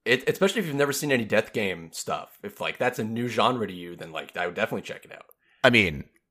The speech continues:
Speaker 2: I've seen Battle Royale.
Speaker 1: Yeah, but that's a little bit more, that's, like, the,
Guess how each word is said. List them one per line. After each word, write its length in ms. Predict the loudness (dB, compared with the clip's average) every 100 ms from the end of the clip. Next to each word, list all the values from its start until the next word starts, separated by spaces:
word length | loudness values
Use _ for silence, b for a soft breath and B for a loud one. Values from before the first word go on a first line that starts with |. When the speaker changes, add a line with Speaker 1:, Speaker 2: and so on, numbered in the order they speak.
| _
Speaker 2:
I've 180 | 2 4
seen 180 | 0 4
Battle 280 | 4 4
Royale. 680 | 2 2 4 2 4 0 0 b b b _ _
Speaker 1:
Yeah, 320 | 2 2 2 -2 _ _ -4
but 100 | 4
that's 200 | 4 4
a 40 |
little 220 | 2 4 6
bit 180 | 4
more, 680 | 4 4 6 6 2 0 -6 _ _
that's, 200 | -2 2
like, 140 | 0 0
the, 240 | -4 -6